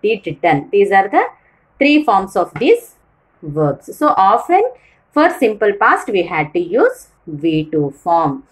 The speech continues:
We'll see the example now. They helped me. They subject. Helped V two me.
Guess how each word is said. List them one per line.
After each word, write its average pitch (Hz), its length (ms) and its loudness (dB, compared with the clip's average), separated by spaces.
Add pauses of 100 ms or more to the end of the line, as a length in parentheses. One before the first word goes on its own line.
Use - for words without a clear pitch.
(240)
We'll 302 240 4
see 196 200 2
the 220 200 2
example 139 640 -4
now. 127 160 -12 (920)
They 339 280 4
helped 196 600 0
me. 180 500 -2
They 180 520 2
subject. - 640 -4 (240)
Helped 202 380 2 (160)
V 165 200 -2
two 156 300 -4
me. 156 320 -4